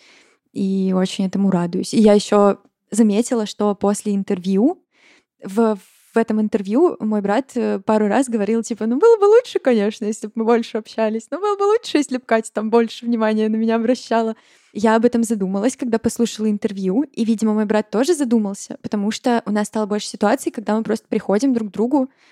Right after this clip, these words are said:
а, чтобы, ну, просто поболтать, когда он приходит и чем-то делится, или я прихожу, чем-то делюсь.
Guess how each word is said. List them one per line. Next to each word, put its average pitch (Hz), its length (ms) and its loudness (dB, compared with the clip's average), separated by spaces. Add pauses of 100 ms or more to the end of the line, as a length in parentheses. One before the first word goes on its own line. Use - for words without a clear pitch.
(420)
а, 214 220 0
чтобы, 220 380 0 (300)
ну, 226 300 2
просто - 380 0
поболтать, 202 680 -2 (160)
когда 220 220 4
он 220 140 4
приходит 226 340 0
и 254 60 -2
чем-то 226 260 0
делится, 185 540 -4
или 220 200 4
я 190 160 4
прихожу, 190 380 -4
чем-то 196 300 -6
делюсь. 190 400 -2